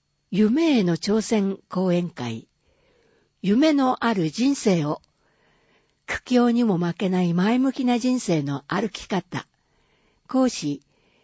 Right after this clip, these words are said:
木山裕作さん。歌手、木山さんの上半身の写真が掲載されています。昭和四十三年、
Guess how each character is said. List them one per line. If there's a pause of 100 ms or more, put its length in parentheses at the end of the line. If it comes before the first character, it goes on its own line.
(200)
木
山
裕
作
さ
ん。 (600)
歌
手、 (640)
木
山
さ
ん
の (120)
上
半
身
の
写
真
が
掲
載
さ
れ
て
い
ま
す。 (1800)
昭
和
四
十
三
年、